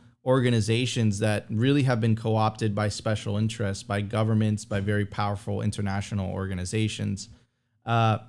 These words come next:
because the internet has democratized the information game, right? So it, you, and any person, any, any average Joe could buy a microphone, buy a camera, and if they're a talented content creator, they can grow an audience.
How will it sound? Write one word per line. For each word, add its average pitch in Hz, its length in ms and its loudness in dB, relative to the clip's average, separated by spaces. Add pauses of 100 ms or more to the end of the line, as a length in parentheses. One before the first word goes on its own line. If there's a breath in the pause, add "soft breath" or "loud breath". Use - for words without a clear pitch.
(760)
because 135 400 2
the 131 140 0
internet 156 520 2
has 127 260 -2
democratized 110 1000 0
the 104 120 -2
information 104 680 -2
game, 87 300 -8 (220)
right? 101 340 -4 (220 loud breath)
So 120 340 4
it, 123 240 0
you, 151 300 4
and 131 180 -2
any 175 460 4
person, 147 500 2
any, 127 320 0
any 139 240 2
average 120 480 2
Joe 107 540 2 (380 loud breath)
could 117 140 2
buy 120 220 4
a 123 60 4
microphone, 113 800 2
buy 113 220 2
a 107 100 2
camera, 117 760 2 (440 loud breath)
and 117 640 2
if 117 340 0
they're 123 540 4
a 113 120 2
talented 117 600 0
content 160 480 -2
creator, 110 360 2
they 117 120 2
can 147 180 0
grow 131 280 2
an 120 60 4
audience. 117 800 2